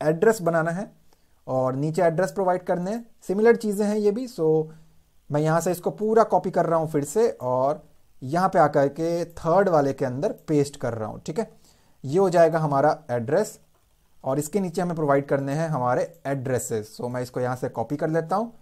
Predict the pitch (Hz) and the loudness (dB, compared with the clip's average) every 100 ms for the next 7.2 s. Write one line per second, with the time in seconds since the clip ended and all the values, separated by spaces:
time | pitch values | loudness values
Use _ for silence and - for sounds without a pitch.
0 | _ _ _ _ _ _ - 127 135 135 | _ _ _ _ _ _ -8 -4 -2 -2
1 | 127 127 120 123 120 120 110 117 127 156 | -2 -4 -2 2 2 0 -4 -4 0 0
2 | 156 160 170 185 240 127 123 123 123 127 | 0 -2 -4 -4 -6 0 2 4 2 -2
3 | 131 143 156 135 143 135 131 123 120 - | -4 0 0 0 -2 -2 -4 -6 -6 -6
4 | 123 - 135 127 139 - 180 165 196 247 | -8 -6 -4 -2 -2 -4 -4 0 0 0
5 | 247 _ _ _ _ _ _ _ - 123 | -4 _ _ _ _ _ _ _ -2 0
6 | 127 139 156 160 175 170 175 180 165 185 | 0 0 -2 -2 2 2 2 -2 -2 -4
7 | 190 - | -4 -6